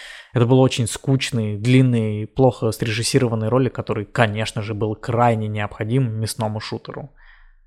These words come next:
Так что Deus Ex выглядел действительно победоносной на фоне фиаско Ромеро и не зря получила множество наград и культовый статус.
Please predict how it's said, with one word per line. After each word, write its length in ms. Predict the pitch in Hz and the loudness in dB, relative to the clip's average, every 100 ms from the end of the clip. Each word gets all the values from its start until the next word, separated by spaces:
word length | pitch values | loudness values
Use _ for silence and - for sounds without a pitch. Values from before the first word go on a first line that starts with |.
| _ - - | _ -20 -8
Так 140 | - 160 | -4 -2
что 320 | - 156 123 | 4 4 4
Deus 320 | 120 131 117 | 4 4 4
Ex 220 | 147 160 - | 0 0 -2
выглядел 440 | 123 139 117 110 | 0 0 2 0
действительно 720 | 101 123 - 120 127 147 127 | 2 0 0 0 0 2 0
победоносной 720 | 113 113 117 107 113 113 - 110 | 0 -2 0 0 0 -2 -4 -6
на 280 | 107 107 104 | -4 -6 -4
фоне 260 | 123 113 | -2 -2
фиаско 460 | 107 113 113 - 110 | 0 0 0 0 -4
Ромеро 420 | 107 117 127 117 | -2 0 0 -2
и 180 | - 131 | -2 2
не 160 | 127 | 2
зря 240 | 107 113 113 | 2 4 2
получила 480 | - 113 - 110 110 | 2 -4 -2 -4 -2
множество 460 | 110 113 - 110 | -2 -2 -4 -6
наград 420 | 104 101 110 117 | -8 -4 -2 -2
и 160 | 107 107 | -6 -14
культовый 460 | - 123 107 113 110 | -6 -4 -4 -6 -8
статус. 480 | - - - - | -8 -8 -10 -20